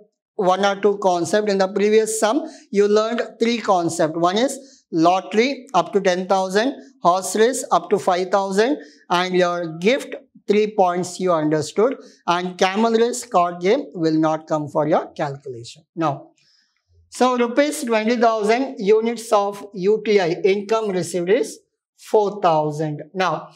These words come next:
so four thousand is what? Taxable, no limit, nothing. Eighty thousand in post office saving bank account, which earn interest of five percent. How to calculate? See,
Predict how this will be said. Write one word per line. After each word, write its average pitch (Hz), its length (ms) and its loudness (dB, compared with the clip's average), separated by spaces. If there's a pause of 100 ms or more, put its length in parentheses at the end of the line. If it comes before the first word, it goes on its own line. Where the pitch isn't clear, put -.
(140)
so 202 280 0
four 208 300 0
thousand 202 320 0
is 190 160 -4
what? 233 280 0 (240)
Taxable, 156 840 -2
no 180 140 2
limit, 208 540 -2
nothing. 160 640 -4 (1040)
Eighty 240 400 2
thousand 233 380 2
in 233 160 -4
post 220 420 0
office 214 420 0
saving 196 460 2
bank 175 320 0
account, 196 480 0
which 240 360 0 (160)
earn 175 320 0 (600)
interest 240 760 0
of 190 260 0
five 170 640 -2
percent. 160 680 0
How 220 180 0
to 247 140 -4
calculate? 196 840 -2
See, 156 320 -2